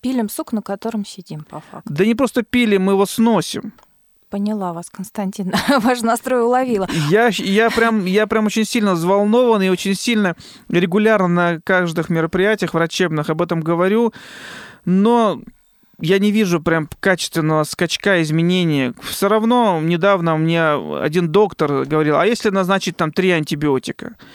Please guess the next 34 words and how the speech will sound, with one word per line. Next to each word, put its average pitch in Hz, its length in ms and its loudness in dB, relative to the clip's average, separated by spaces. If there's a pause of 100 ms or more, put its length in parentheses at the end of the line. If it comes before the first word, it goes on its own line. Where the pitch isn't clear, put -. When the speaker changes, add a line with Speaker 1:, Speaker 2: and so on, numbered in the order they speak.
(300)
Speaker 2:
Ну, 185 100 -2
то 180 100 0
есть 165 140 0
мы 165 160 2
боремся 165 500 0
вроде 151 320 -2
как 156 220 -2
бы 156 100 -2
с - 80 -8
антибиотикорезистентностью, 165 1400 -2 (340)
назначаем 165 560 0
нужный 170 320 2
антибиотик, 180 520 -2
и 160 60 -4
говорит: 190 200 -2 (100)
"Три 202 200 2
антибиотика 156 500 -2
давайте 139 260 0
назначим". 139 540 -4
Так - 180 -4
это, 226 320 0 (160)
во-первых, 208 460 0
это 190 240 0 (220)
нагрузка 185 520 2
на 165 140 0
печень 151 440 0
и 143 60 0
почки, 208 380 -2
это 160 260 0 (340)
токсикоз 190 600 0
стопроцентный, 180 840 0
острая 160 280 -2
почечная 160 400 -4
недостаточность. 220 800 -2